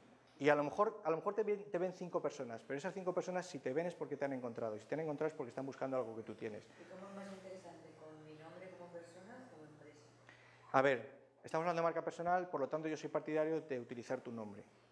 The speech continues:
Speaker 1: Pero si tú pones andresperezortega punto com o brandingpersonal punto com, los dos dominios apuntan al mismo sitio. Si tú quieres, por ejemplo, si tú eras José,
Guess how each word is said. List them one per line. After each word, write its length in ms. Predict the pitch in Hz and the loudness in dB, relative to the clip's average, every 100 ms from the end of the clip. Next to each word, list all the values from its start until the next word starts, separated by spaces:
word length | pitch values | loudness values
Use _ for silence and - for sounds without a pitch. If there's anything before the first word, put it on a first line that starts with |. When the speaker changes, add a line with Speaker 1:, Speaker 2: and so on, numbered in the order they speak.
| - | -4
Speaker 1:
Pero 160 | 139 127 | -2 0
si 100 | 123 | 2
tú 120 | 151 | 2
pones 240 | 185 196 | 2 2
andresperezortega 800 | 180 170 156 165 151 147 151 143 | 0 0 2 2 2 0 2 2
punto 240 | 143 135 135 | 0 -2 0
com 200 | 143 127 | 0 0
o 40 | |
brandingpersonal 680 | 120 143 147 135 127 135 127 | 0 0 0 0 -2 -2 -2
punto 240 | 131 123 113 | -2 -2 0
com, 220 | 147 147 | 0 -2
los 180 | 123 117 | -4 0
dos 240 | 135 - 131 | -2 -2 -4
dominios 340 | 135 147 147 | 0 0 0
apuntan 360 | 131 131 123 117 | -2 -2 -2 -2
al 60 | |
mismo 220 | 110 110 104 | -4 -6 -6
sitio. 320 | 113 - 101 - - - - - | -8 -8 -12 -14 -20 -20 -20 -18
Si 200 | - - | -4 -2
tú 420 | 127 165 185 - - | 4 4 4 0 4
quieres, 680 | 165 160 156 - - - - _ - 131 123 | 6 6 4 -2 -12 -16 -20 _ -10 -8 -2
por 100 | 131 | 0
ejemplo, 320 | 160 151 151 | 2 6 6
si 480 | 139 143 131 127 127 | 4 -2 -4 -4 -4
tú 80 | 147 | -2
eras 340 | 160 196 190 - 143 135 - | 0 0 -4 -10 -8 -8 -4
José, 340 | - 160 - | 4 4 2